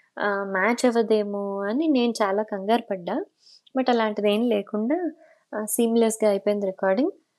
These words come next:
ఆ, చక్కగా రిలీజ్ అయింది పాట. అందరి నుంచి పాజిటివ్, ఆ, రెస్పాన్సెస్ వచ్చాయి,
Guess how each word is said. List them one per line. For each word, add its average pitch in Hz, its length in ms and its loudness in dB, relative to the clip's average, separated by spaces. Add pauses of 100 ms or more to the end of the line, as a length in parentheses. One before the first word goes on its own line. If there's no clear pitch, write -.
(200)
ఆ, 208 60 -2 (560)
చక్కగా 190 680 0 (120)
రిలీజ్ 208 340 4
అయింది 202 280 -4
పాట. 262 580 -4 (600)
అందరి 214 320 0
నుంచి 220 460 0 (180)
పాజిటివ్, 208 640 0
ఆ, 180 400 0 (720)
రెస్పాన్సెస్ 190 600 -6
వచ్చాయి, 190 480 -2